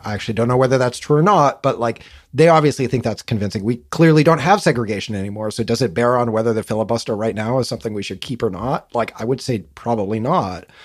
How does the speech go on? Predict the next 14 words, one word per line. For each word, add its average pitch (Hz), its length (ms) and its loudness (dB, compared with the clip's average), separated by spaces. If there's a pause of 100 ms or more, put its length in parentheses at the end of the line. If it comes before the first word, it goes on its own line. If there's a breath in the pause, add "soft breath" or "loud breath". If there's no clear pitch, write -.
(480 loud breath)
Um, 131 600 2
abortion 196 340 4
opponents 120 560 -2
love 139 260 2
to 165 80 2
point 117 240 -2
out 98 340 -6
that 113 300 -2
Margaret 113 360 -2
Sanger, 127 540 2
founder 120 720 0
of 117 320 -2
Planned 120 260 -2
Parenthood, 131 640 0